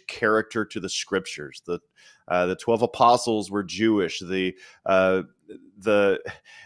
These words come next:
unless we count Luke as a, as a Gentile, which I think he probably was a Gentile, the scriptures were pretty much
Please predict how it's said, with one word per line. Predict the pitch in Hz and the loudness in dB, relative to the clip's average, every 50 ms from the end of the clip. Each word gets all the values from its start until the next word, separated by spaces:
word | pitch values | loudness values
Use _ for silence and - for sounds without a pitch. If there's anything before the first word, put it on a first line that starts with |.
| - 117 117 - - | 0 0 0 0 0
unless | 127 117 120 - - - | 0 4 4 4 4 4
we | 160 | 2
count | 143 - 170 151 139 - | 2 4 4 4 4 4
Luke | 117 117 127 135 127 - | 4 4 4 4 4 4
as | 127 113 104 113 | 2 2 2 0
a, | 113 101 - - | -2 -2 -4 -6
as | 110 98 | -6 -6
a | 104 95 | -6 -2
Gentile, | - 107 107 101 - 98 87 90 | 0 0 0 2 2 2 2 2
which | 95 92 - | 2 2 0
I | 95 95 | 0 -2
think | - 92 85 - | -2 -4 -8 -10
he | 87 | -10
probably | - - 90 85 80 80 73 82 82 | -6 -4 -4 -4 -4 -4 -6 -6 -4
was | 85 87 92 92 87 | 0 0 0 0 0
a | 85 | -4
Gentile, | - - 82 78 - 82 78 78 90 | -8 -8 -10 -8 -6 -4 -2 -2 -2
the | 90 110 | -2 -4
scriptures | - - - 160 156 - 143 120 101 | -2 2 2 2 2 2 0 0 2
were | 117 107 - _ _ - | 0 -2 -2 _ _ -4
pretty | - 156 156 147 131 | 0 2 4 4 6
much | 127 127 120 - - - | 8 8 8 6 4 0